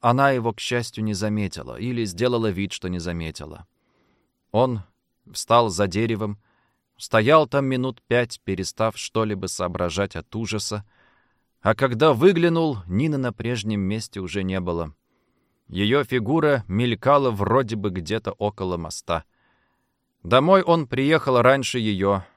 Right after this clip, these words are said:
Она пришла почти ночью и поставила себе раскладушку в комнате матери. Он не спал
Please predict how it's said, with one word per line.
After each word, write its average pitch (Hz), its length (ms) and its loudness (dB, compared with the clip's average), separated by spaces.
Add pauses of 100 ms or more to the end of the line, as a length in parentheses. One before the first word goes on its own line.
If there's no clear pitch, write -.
(120)
Она 101 280 -4
пришла 104 440 -2
почти 101 400 -6
ночью 110 440 -2
и 107 40 -4
поставила 101 640 -2
себе 98 300 -4
раскладушку 95 680 -4
в - 120 -20
комнате 90 460 -2
матери. 78 500 -8 (1600)
Он 113 220 0
не 117 80 -2
спал 117 480 0